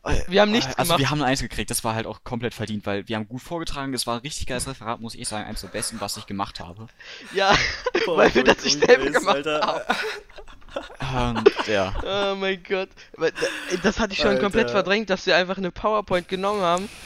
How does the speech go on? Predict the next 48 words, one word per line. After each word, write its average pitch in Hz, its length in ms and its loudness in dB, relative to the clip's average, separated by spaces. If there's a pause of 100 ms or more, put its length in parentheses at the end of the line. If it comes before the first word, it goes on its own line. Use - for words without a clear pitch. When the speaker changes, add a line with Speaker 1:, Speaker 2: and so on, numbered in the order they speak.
(240)
Speaker 2:
Vor 190 120 10
allem, 196 140 6 (360)
und, 185 240 -2
ähm, 165 220 -12 (500)
weißt 151 320 0
du, 226 40 -12 (540)
dass 175 200 2
die 170 140 0
anderen 208 260 2
darauf 180 360 2
nicht 214 120 -6
gekommen 294 380 -2
sind, 190 180 -4
dass 185 140 -6
die 175 100 0
einfach 202 240 0
gesagt 190 280 -6
haben, 175 120 -2
„Ja, 160 100 2
okay, 180 200 2
wir 170 180 -2
suchen 208 260 0
nicht 175 140 -2
nach 175 80 4
einer 156 140 0
PowerPoint, 165 540 0 (380)
wir 139 120 -6
kopieren 135 440 -4
Wikipedia, 131 720 -2
lassen 127 260 -4
die 127 120 -2
Hyperlinks 113 680 -2
drin.“ 107 260 -16 (300)
Smart. 113 640 -6 (840)
Aber, 131 240 -2
aber 175 140 2
die 214 80 0
Speaker 1:
Ja. 226 60 0
Speaker 2:
waren, 226 280 2
also, 190 260 -2 (220)
ich - 120 -6
verstehe 208 280 0
generell 180 380 0
nicht, 156 220 -8
die 143 100 -12
Leute, 156 380 0
die 127 180 -14
waren 151 320 -4